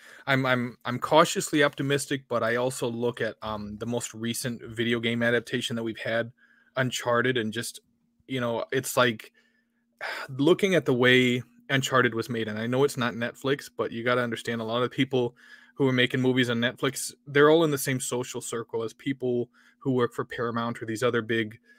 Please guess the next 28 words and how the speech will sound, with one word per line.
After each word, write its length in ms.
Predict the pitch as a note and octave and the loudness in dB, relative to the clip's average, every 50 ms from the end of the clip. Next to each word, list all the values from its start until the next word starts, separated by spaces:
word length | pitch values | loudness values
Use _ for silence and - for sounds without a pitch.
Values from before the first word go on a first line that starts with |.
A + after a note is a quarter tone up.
| _ _ _ _ - - | _ _ _ _ -10 -6
uh, 180 | A#2+ A#2+ A#2 | -4 -2 -2
movie 340 | A2+ A#2 B2+ C#3 D3+ C#3+ C#3+ | 0 4 4 4 6 4 4
studios, 540 | C3+ - - A#2 G#2 G2+ G2+ G2+ - - - - | 0 0 -2 -4 -4 -4 -6 -8 -10 -12 -10 -4
you 120 | - B2+ | 0 2
know, 140 | A#2+ A#2+ A#2+ | 4 4 4
and 140 | A2+ A#2 A#2 | 2 0 -2
kind 240 | - - D3+ E3+ F3 | -2 -2 0 0 2
of 60 | D#3+ | 6
looking 340 | D3+ D3+ D3+ - D3+ C3+ B2+ | 6 6 6 6 4 0 -2
at 100 | A#2 - | 0 0
the 80 | B2 | 0
way, 340 | A2+ A#2 A#2 A#2 A#2+ A2+ A2 - - - - - - _ _ _ _ _ - | 4 4 4 6 4 2 0 -4 -10 -20 -20 -20 -20 _ _ _ _ _ 2
um, 520 | B2 A#2+ A#2+ A2+ A2+ A2 G#2+ F2+ A#2 - - _ - A#2 - - - - _ - | 4 4 4 4 2 0 -6 -8 -12 -16 -18 _ -20 -20 -20 -20 -20 -20 _ -6
kind 160 | - E3 E3 | -2 0 2
of 80 | D#3+ D#3 | 6 6
looking 280 | D#3 C#3 - C#3+ C3 | 6 6 4 2 2
at 100 | B2+ A#2+ | 2 2
the 80 | - C3 | 0 -2
way 240 | A#2 A#2 A#2+ A#2+ A#2+ | 0 2 4 4 4
that, 220 | A2+ A#2 A2+ G#2+ | 4 2 2 2
uh, 220 | - A2+ A2 A2 G#2 | 2 0 0 2 2
they 100 | G#2+ A#2 | 2 2
did 180 | A2+ B2+ B2 | 4 4 4
Uncharted, 560 | A2+ A2 A2 - - - B2 A#2+ A2 G#2 G2 - - | 4 2 0 -2 -2 0 2 2 2 2 0 -2 2
it 60 | C3+ | 4
was 240 | C3 C3+ C3+ - - - - - | 6 6 6 4 0 -10 -4 4
very 220 | C3+ C#3 C#3 C#3 | 8 10 10 10
disappointing. 600 | B2+ B2 - - A2+ - - A#2 G#2 F#2+ F#2+ G2 | 8 4 -2 -6 -10 -12 -14 -16 -16 -16 -16 -20